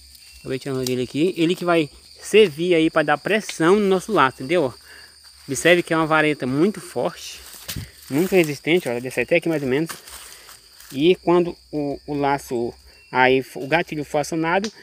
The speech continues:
ela vai fazer esse movimento, ó. Prendendo aqui o animal pela perna, entendeu? É um graveto muito forte, resistente, vai aguentar, vai aguentar, se pegar algum animal grande, vai aguentar aí, ó.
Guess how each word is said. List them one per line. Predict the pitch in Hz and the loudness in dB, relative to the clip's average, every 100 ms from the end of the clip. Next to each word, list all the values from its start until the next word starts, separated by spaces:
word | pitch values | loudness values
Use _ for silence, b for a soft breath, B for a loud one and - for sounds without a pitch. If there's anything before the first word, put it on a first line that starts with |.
| B B - _ - - | B B -20 _ -20 -4
ela | 185 | 2
vai | 180 | 2
fazer | - 180 | 4 2
esse | 226 | 2
movimento, | 220 202 156 127 | -2 2 0 0
ó. | 110 - - - - - - - - - - - - - - - - - - - - - - - - - - - - - - - - - | -6 -10 -16 -6 -6 -4 -8 -12 -20 -20 -20 -20 -20 -20 -20 -20 -20 -20 -20 -20 -20 -20 -20 -20 -20 -20 -20 -20 -20 -20 -20 -20 -20 0
Prendendo | 185 220 175 175 190 | 6 6 6 2 0
aqui | - 165 | -2 -2
o | |
animal | 170 170 151 | 0 0 -2
pela | 147 180 | -4 -6
perna, | 180 151 147 170 - B B B _ - | -4 -4 -4 -8 -12 B B B _ -10
entendeu? | 131 143 185 - - - - B B B B - | -6 -4 -4 -8 -20 -20 -20 B B B B 0
É | 160 | 4
um | 226 | 6
graveto | 233 208 220 214 | 6 6 4 4
muito | 220 269 | 2 2
forte, | - 233 233 | 4 6 8
resistente, | 202 180 170 180 240 | 4 4 6 6 6
vai | 165 | 2
aguentar, | 160 147 147 | 2 -2 0
vai | 156 | 2
aguentar, | 160 147 156 160 | 2 2 2 0
se | 160 | 2
pegar | 151 156 | 4 6
algum | 151 | 4
animal | 160 160 156 | 2 4 2
grande, | 147 151 151 | 2 2 2
vai | 151 | 2
aguentar | 160 170 156 | 0 0 2
aí, | 156 | 2
ó. | 190 | 2